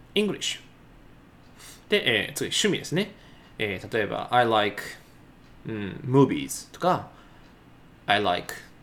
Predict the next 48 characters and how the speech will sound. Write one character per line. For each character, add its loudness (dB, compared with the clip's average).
listening -2
to 0
music 2
と -14
か、 -12
う -6
ん、 -6
趣 -2
味 0
を -2
入 -6
れ -6
ま -14
す。 -8
で、 0
え 4
ー、 -8
最 -2
後 -2
に、 -4
Nice -4
to -6
meet -8
you -10
と -16
か、 4
Thank -6
you -14
と -16
か、 -12
そ 2
う 6
い 4
う 0
ふ -4
う 2
に -4
終 -2
わ 4
っ -10
て -4
い -12
た -6
だ -6
け -8
れ -8
ば -18
な -4